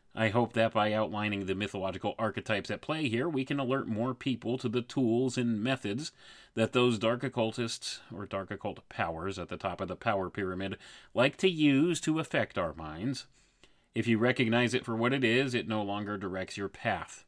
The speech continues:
No fear, no judgment, just pattern recognition tells you what it is, and you can then disavow it and render it moot. If enough people do this, then we can have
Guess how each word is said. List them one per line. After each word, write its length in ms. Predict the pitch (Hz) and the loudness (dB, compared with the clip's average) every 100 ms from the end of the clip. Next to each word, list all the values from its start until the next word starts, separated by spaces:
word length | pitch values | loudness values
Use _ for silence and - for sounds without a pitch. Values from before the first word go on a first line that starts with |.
| _ _ - - - | _ _ -20 -16 2
No 240 | 110 120 | 4 4
fear, 420 | - 120 110 117 110 | 4 4 4 2 -4
no 220 | 95 107 | -4 -4
judgment, 560 | 98 92 87 92 92 - - | -2 -4 -4 -6 -8 -12 -16
just 320 | - 113 - | -8 -6 -6
pattern 420 | - 113 101 104 98 | 0 2 2 0 -2
recognition 680 | 95 104 90 90 - 95 92 | -4 -4 -6 -6 -4 -6 -4
tells 340 | 107 95 92 | -2 -2 -2
you 160 | 98 98 | -4 -4
what 240 | 87 95 | -6 -6
it 100 | 110 | -2
is, 320 | 98 95 85 - - - - - - | -2 -2 -6 -12 -20 -20 -20 -20 0
and 160 | 117 | 4
you 160 | 117 135 | 6 6
can 220 | 135 131 | 6 4
then 460 | 120 135 139 131 120 | 6 4 2 0 -2
disavow 720 | 107 120 131 104 104 98 98 | 2 2 0 0 2 4 2
it 300 | 101 104 - - | 0 -2 -8 -10
and 300 | 101 90 87 | -10 -8 -4
render 260 | 104 98 | -4 -2
it 140 | 104 - | -4 -4
moot. 380 | 98 82 - - _ - - - | -6 -8 -10 -18 _ -20 -20 -10
If 120 | - | -2
enough 240 | 107 104 - | 2 2 2
people 300 | 123 110 113 | 2 2 4
do 220 | 123 120 | 6 6
this, 280 | 113 117 120 | 4 2 0
then 300 | 120 151 160 | 0 0 0
we 140 | 160 | -2
can 180 | 156 165 | -2 -2
have 380 | 127 139 135 | -2 -2 -4